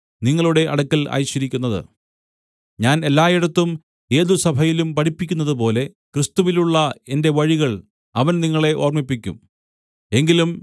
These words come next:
ഞാൻ നിങ്ങളുടെ അടുക്കൽ വരികയില്ല എന്ന് വച്ച് ചിലർ അഹങ്കരിക്കുന്നു. എന്നാൽ കർത്താവിന് ഇഷ്ടം എങ്കിൽ ഞാൻ വേഗം നിങ്ങളുടെ അടുക്കൽ വരും. അപ്പോൾ ഞാൻ അഹങ്കരിച്ചിരിക്കുന്നവരുടെ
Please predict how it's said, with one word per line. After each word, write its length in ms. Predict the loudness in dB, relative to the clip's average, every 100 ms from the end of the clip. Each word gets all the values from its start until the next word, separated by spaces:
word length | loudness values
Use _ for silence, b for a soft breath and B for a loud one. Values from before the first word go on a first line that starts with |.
| -16 _ _
ഞാൻ 260 | 2 4 4
നിങ്ങളുടെ 380 | 2 2 2 2
അടുക്കൽ 380 | 0 0 0 0
വരികയില്ല 640 | 0 0 0 0 0 -2
എന്ന് 220 | -2 -2
വച്ച് 300 | -2 -4 -8 -10 -16 _ _ _
ചിലർ 260 | 0 2 2
അഹങ്കരിക്കുന്നു. 720 | 2 0 0 0 -2 -4 -6 -12 _ _ _ _ _ _ _
എന്നാൽ 300 | -4 0 -2 -4 -12 _ _ _ -8
കർത്താവിന് 480 | -2 2 4 2 0
ഇഷ്ടം 480 | -2 -2 -2 -2 -6
എങ്കിൽ 300 | -4 -2 -2 -4 -14 _ _ -2
ഞാൻ 240 | 0 2
വേഗം 400 | 0 2 0 0
നിങ്ങളുടെ 360 | 0 0 0 0
അടുക്കൽ 360 | -2 -4 -4
വരും. 280 | -2 -4 -6 -12 _ _ _ _ -8
അപ്പോൾ 360 | 0 2 2
ഞാൻ 200 | 2 0 -2
അഹങ്കരിച്ചിരിക്കുന്നവരുടെ 1120 | -2 0 0 -2 -2 -4 -4 -4 -2 -2 -2